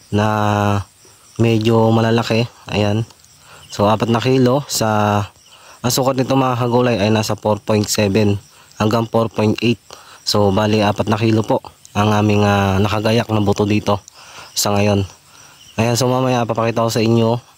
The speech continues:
yung, ah, pagtatanim at para mapakita ko sa inyo yung diskarte kapag gaganto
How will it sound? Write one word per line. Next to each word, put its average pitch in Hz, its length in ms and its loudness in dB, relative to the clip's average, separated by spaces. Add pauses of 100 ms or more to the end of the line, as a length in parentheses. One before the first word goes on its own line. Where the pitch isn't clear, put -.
yung, 107 400 0
ah, 98 240 0
pagtatanim 110 720 0 (720)
at 107 480 0 (480)
para 107 320 -2
mapakita 107 400 -2
ko 110 80 2
sa 117 160 0
inyo 117 320 2
yung 107 320 2
diskarte 110 480 -2
kapag 104 320 -4
gaganto 104 560 -2